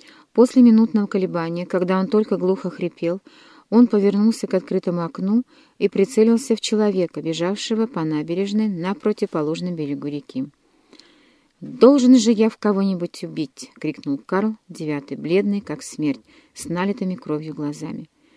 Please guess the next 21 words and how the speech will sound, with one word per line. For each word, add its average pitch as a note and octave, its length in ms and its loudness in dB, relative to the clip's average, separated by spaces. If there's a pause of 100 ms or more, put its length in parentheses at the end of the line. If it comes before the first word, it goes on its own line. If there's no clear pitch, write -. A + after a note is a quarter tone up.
(400)
Он B3+ 200 8
выстрелил F3+ 680 -4
и F#3+ 100 -6
уложил E3+ 400 0
бежавшего D#3+ 600 -6
на D#3 160 -4
месте. D3 480 -10 (640)
Генрих G#3 480 0
вскрикнул. D3 640 -10 (880)
Карл A3 260 4
девятый G3 480 -2
в - 40 -14
страшном F#3 440 -4
возбуждении E3+ 560 0
начал F3+ 360 -4
безостановочно F#3+ 1040 -4 (380)
перезаряжать F3 600 2
свою E3 380 0
аркебузу F#3+ 680 -4
и F#3 120 -2
стрелять, D#3+ 640 -6